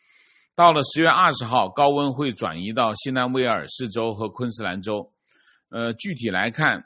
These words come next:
悉尼十月十七号的气温达到三十四度，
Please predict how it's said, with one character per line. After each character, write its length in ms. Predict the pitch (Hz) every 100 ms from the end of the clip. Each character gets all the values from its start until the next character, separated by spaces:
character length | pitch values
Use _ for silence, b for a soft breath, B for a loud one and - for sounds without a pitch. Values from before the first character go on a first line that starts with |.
| _
悉 340 | - - 185
尼 160 | 170 143
十 180 | - 139
月 100 | 135
十 200 | - 127
七 180 | - 139
号 200 | 135 107
的 120 | 95
气 220 | - 131
温 260 | 120 117 - _ _ _
达 180 | - 104
到 160 | 113 110
三 300 | - 135 127
十 100 | 123
四 240 | 120 - 123
度， 280 | 143 131